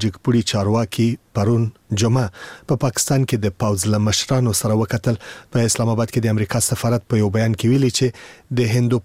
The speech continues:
پاسفیک په چارو کې د امریکا د دفاع وزارت د سرپرست مرستیال ډیوید هیلوی او د پاکستان د پوځ مشرانو په کتنه کې په افغانستان کې د تشدد د کمولو پر اړتیا ټینګار وشو. په بیان کې راغلي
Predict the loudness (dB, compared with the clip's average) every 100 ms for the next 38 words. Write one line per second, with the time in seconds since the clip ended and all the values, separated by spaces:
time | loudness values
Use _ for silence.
0 | -2 -2 -2 -2 -2 -4 -2 0 0 0
1 | 0 0 0 0 0 0 -2 -2 -2 0
2 | -2 -2 -2 -2 -2 -2 -4 -2 -2 -2
3 | -4 -2 -2 0 0 0 0 0 0 0
4 | 0 2 0 -2 -10 -18 -6 -2 0 0
5 | -2 -4 -4 -2 0 0 -2 -2 0 0
6 | 0 -2 -2 0 0 -2 -6 -2 0 0
7 | 0 -6 -6 -20 -6 -4 -2 -2 -2 0
8 | -2 0 -2 -2 -4 -2 -4 -2 -2 0
9 | -2 -2 -4 -2 0 2 2 0 -4 -4
10 | -6 -4 -2 0 0 2 2 2 0 -2
11 | -4 -10 -20 -20 -10 -4 0 2 0 0
12 | -2 0 0